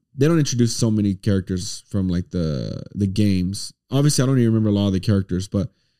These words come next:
uh, they don't introduce so many of the characters. They're just kind of, like, starting it off. So there's potential for so much on Twisted, Twisted Metal still. So I'm not hating on it. I think if you like it, I can see why. But if you don't like it at all, I can a hundred percent see why you would not like it.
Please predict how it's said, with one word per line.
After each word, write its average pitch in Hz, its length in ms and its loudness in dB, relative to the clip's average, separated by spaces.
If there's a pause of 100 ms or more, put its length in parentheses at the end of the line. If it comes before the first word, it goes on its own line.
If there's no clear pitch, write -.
(160)
uh, 104 120 0
they 110 100 4
don't 131 140 2
introduce 113 340 0
so 120 160 0
many 120 140 2
of - 20 4
the 120 60 2
characters. 123 300 0
They're 110 80 2
just 107 180 -2
kind 110 160 2
of, 98 160 -4
like, 92 180 -2 (220)
starting 160 420 2
it 104 80 2
off. 95 200 -2
So 95 300 0 (380)
there's 147 160 2
potential 165 380 0
for 131 200 -2
so 123 260 2
much 117 260 0
on 107 120 2
Twisted, 101 480 -2 (140)
Twisted 110 240 0
Metal 101 160 2
still. 101 360 -2 (420)
So 135 260 0
I'm 147 180 0
not 165 160 4
hating 180 200 4
on 180 140 2
it. 180 120 2
I 135 100 2
think 160 280 0
if 131 140 -2
you 120 100 2
like 139 320 0
it, 185 260 0 (160)
I 127 100 2
can 123 140 0
see 160 240 2
why. 143 460 0 (840)
But 135 100 2
if 131 120 0
you 139 80 4
don't 139 320 0
like 143 300 0
it 165 80 2
at 123 140 2
all, 151 240 0
I 135 100 2
can 120 180 0
a 107 100 0
hundred 131 280 2
percent 110 260 0
see 110 140 0
why 104 160 2
you 98 140 2
would 98 120 0
not 95 160 0
like 90 240 -2
it. 87 120 -6